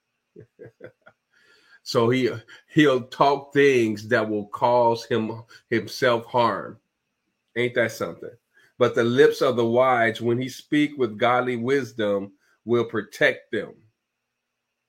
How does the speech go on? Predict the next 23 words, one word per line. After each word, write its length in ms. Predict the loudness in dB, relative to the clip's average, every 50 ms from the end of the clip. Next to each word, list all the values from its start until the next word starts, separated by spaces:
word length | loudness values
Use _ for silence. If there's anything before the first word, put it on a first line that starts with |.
| _ _ _ _ _ _ _ _ _ _ _ _ _ _ _ -12
So 420 | -6 -4 -2 -2 -2 -4 -8 -12 _ _ _ _ _ -20
we 520 | -16 -12 -8 -4 -2 0 -2 -2 -4 -8
find 640 | -16 -8 -2 0 0 2 2 0 0 -2 -4 -4 -4
that 220 | -4 -4 -4 -4
when 220 | -4 -4 -4 -4 -4
we 240 | -6 -8 -10 -12 -16 _
talk 440 | -12 -4 -2 0 0 0 -2 -6 -12 -18 -18 -16 -10
God's 520 | -6 -4 -4 -4 -4 -6 -8 -10 -12 -16 -20
talk 520 | -20 -20 -10 -4 -2 -2 -2 -2 -4 -10 -14 -10
and, 300 | -6 -6 -6 -6 -8 -12
and 400 | -12 -10 -8 -8 -8 -8 -12 -16 _ _ _ _ _ _ _ -14
talk 320 | -8 -4 -4 -4 -2 -2
with 140 | -4 -4 -4
his 260 | -2 -2 -2 -2 -4
wisdom, 600 | -4 -2 -2 -2 -2 -2 -6 -6 -6 -6 -6 -8 -16 _ _ _ _ _ _ -20 -10 -6
that 280 | -4 -2 -2 -2 -4 -4
it 260 | -6 -6 -6 -6 -8
provides 640 | -10 -10 -8 -6 -4 -4 -4 -4 -4 -4 -6 -6 -8 -10 -8
a, 460 | -6 -6 -6 -4 -6 -8 -8 -12 -14 -20 -20 -20 -20 -20 -20 -18 -12
a 140 | -10 -10 -8
shield 580 | -8 -6 -6 -6 -4 -4 -2 -2 -2 -2 -4 -8
for 320 | -12 -10 -8 -8 -8 -10
us, 240 | -12 -14 -16 -20